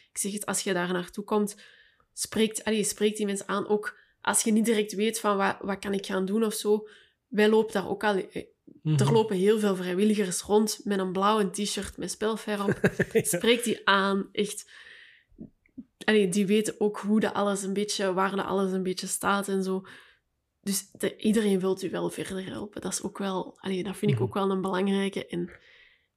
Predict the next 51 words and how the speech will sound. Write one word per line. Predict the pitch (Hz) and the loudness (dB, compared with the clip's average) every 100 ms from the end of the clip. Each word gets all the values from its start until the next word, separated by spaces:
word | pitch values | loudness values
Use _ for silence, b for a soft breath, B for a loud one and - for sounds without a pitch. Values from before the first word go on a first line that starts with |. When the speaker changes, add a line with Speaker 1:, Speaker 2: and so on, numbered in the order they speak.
| _ | _
Speaker 1:
dat | - 190 | -6 -4
is | 196 | -4
ook | - | -6
wel | 214 185 | -4 -2
een | |
beetje | 170 190 - | -2 -4 -4
de | 180 | -4
beurs. | 170 - 185 - | -4 -4 -4 -4
En | 175 | -6
daar | 170 - | -8 -6
kijk | 196 196 | -4 -4
ik | 202 | -6
enorm, | - 185 196 180 170 165 | -6 -4 -4 -4 -6 -6
ja, | - 190 | -6 -6
daar | 196 196 | -6 -8
kijk | - 196 | -8 -8
ik | - | -4
enorm | 208 180 180 | -2 -2 -2
naar | 170 - - | -6 -8 -12
uit, | - - | -12 -12
ja. | - 214 _ - | -12 -14 _ 2
Speaker 2:
Dan | 165 196 | 6 8
hebben | 208 190 | 8 8
we | 175 | 6
nog, | 156 - | 6 2
eh, | - 151 151 | 0 0 0
Trigo. | - 247 220 233 269 - - - | 2 4 6 8 6 4 -4 -2
Trigo | 214 220 214 | 2 6 8
is | 175 | 8
ook | 175 190 | 6 6
een | 180 | 6
uitgeverij. | 175 - 143 127 143 214 247 - B B B | 6 6 4 4 6 6 6 -4 B B B
En | 202 | 6
die | 208 | 6
staan, | - 180 185 185 180 | 6 6 8 6 4
eh, | - 165 156 131 | 0 0 0 -2
bij | 147 143 | 0 0
de | 139 | 0
Kids | 202 202 | 0 0
Corner. | - 190 185 180 180 175 b b b | 4 6 8 8 6 2 b b b
Dus | - 156 | 0 2
het | 135 | 2
zeggen | 160 151 | 2 4
het | 185 | 4
al, | |
Speaker 1:
Mhm. | 151 | 4
Speaker 2:
het | - | 2
zijn | 135 - | 0 0
spellen | 139 127 | -2 -2
voor | - | -4
kinderen. | - 185 185 185 | 2 6 6 4